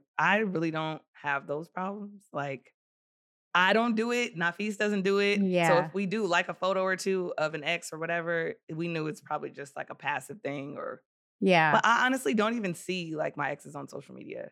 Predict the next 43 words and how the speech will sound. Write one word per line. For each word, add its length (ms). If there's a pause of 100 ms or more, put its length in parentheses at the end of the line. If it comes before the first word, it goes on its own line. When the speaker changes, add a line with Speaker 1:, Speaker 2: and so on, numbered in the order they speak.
(120)
Speaker 1:
Like, 280
every 200
now 240
and 140
then 360
I'll 200
come 160
across 380
a 40
photo 460
or 380
a 100
post, 440
but 240 (500)
Speaker 2:
Yeah. 480 (200)
Speaker 1:
Yeah, 300
Speaker 2:
I 40
Speaker 1:
so 80
Speaker 2:
don't, 40
Speaker 1:
it 20
Speaker 2:
I 120
don't 180
think 120
I 40
Speaker 1:
depends. 200
Speaker 2:
s- 40
Speaker 1:
It 60
depends 320
on 100
the 60
relationship, 560 (160)
you 80
know? 140
Speaker 2:
Yeah, 180
it 100
definitely 320
depends 340
on 80
the 60
relationship. 580
But 120
Speaker 1:
Yeah. 100
Speaker 2:
again, 440